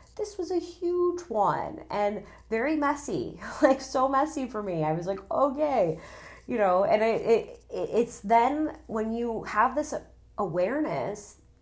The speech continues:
"Oh, I've already healed this," or, "This still needs healing," there's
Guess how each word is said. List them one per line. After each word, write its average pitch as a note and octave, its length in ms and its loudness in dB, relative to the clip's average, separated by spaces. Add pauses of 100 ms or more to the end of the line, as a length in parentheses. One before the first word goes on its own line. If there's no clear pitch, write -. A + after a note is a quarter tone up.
(180)
"Oh, B3 120 -2
I've A3+ 160 0
already F3 220 -2
healed G#3+ 340 -6
this," C4 300 -6
or, D#3+ 60 -6
"This E3 200 -6
still G3 220 -4
needs F3 280 -8
healing," A3 600 -6 (280)
there's F#3 200 -4